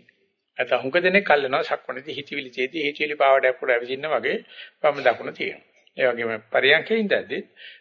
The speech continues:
වරින් වර සුනාමි එන්න වගේ, මුහුදු රැළ එන්න වගේ වරින් වර හිතවිලි ධාරාවල් එනවා. එකක්වත් ගොඩ බිම තලාගෙන යන්නේ නැහැ. යමකට මට්ටමට ඇවිල්ලා ආය ආපහු එනවා.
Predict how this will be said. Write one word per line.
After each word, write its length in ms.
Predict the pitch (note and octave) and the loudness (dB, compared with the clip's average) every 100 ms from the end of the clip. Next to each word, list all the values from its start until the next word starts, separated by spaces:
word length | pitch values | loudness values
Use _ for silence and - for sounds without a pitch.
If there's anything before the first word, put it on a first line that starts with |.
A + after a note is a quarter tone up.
| _ | _
වරින් 280 | D3+ D#3 F#3 | 2 2 0
වර 200 | G3 F3+ E3+ F#3+ | 0 2 4 2
සුනාමි 460 | F3+ D#3+ D#3 D3 | -4 -4 -2 -2
එන්න 200 | C#3+ B2+ | -2 -2
වගේ, 340 | B2 G#2+ G2+ C#3 - _ | -2 -2 -4 -6 -8 _
මුහුදු 300 | - D3 D3+ D3 | -8 -6 -2 2
රැළ 220 | C#3 C3 | 4 2
එන්න 220 | A#2+ A#2 | 0 -2
වගේ 280 | G#2 G2+ C#3+ G#3 - - - | -2 -2 -4 -4 -14 -20 -2
වරින් 300 | E3+ D#3+ F3 | 4 4 2
වර 160 | D#3 E3 | -2 -2
හිතවිලි 400 | D#3+ D#3+ D3+ E3 | -4 -8 -10 -8
ධාරාවල් 840 | C#3+ C#3 D#3+ E3 D#3+ D3 D3+ E3+ | -2 4 6 6 6 6 6 2
එනවා. 240 | C3+ A#2 - _ _ _ _ _ - - - - | -2 -4 -12 _ _ _ _ _ -20 -20 -20 -10
එකක්වත් 580 | F#3+ F3+ F3 F3+ B3+ C4 - - | -8 -6 -8 -4 -2 -2 -6 -6
ගොඩ 240 | G3 G3 | 0 2
බිම 200 | G#3+ A3 | 2 0
තලාගෙන 440 | A3+ A#3 A#3+ B3 C4 | 4 4 4 2 -4
යන්නේ 140 | C#4 | -6
නැහැ. 320 | C#4+ C#4 F3 | -6 -2 0
යමකට 400 | B2+ B2+ D#3 D#3+ D3 | -2 -2 -6 -4 -4
මට්ටමට 460 | B2+ B2 A#2+ C#3+ | 0 0 0 0
ඇවිල්ලා 240 | D#3 A#3 A#3+ | 2 2 0
ආය 140 | C#4 | 0
ආපහු 240 | C#4 E4 F4+ | 0 0 -2
එනවා. 280 | G#4+ C4 | -4 -6